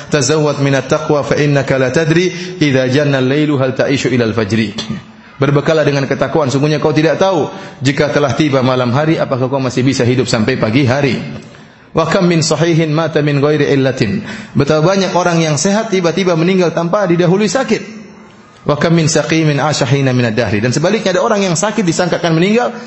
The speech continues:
ternyata Allah masih beri umur. Wa kam min arusin zayya-,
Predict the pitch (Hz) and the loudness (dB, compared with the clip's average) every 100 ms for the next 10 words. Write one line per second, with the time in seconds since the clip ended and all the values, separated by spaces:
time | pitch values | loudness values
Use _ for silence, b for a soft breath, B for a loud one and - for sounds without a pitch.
0 | B - 151 147 127 139 123 123 117 160 | B -2 0 0 0 0 0 0 2 0
1 | 170 - - - 131 120 117 - - - | -2 -8 -8 -2 0 2 0 -4 -8 -14
2 | - - B B B B B B - 170 | -18 -20 B B B B B B -2 -2
3 | 208 247 233 226 226 247 240 196 151 196 | 0 0 0 0 0 0 0 0 0 0
4 | 208 202 160 | 0 0 -2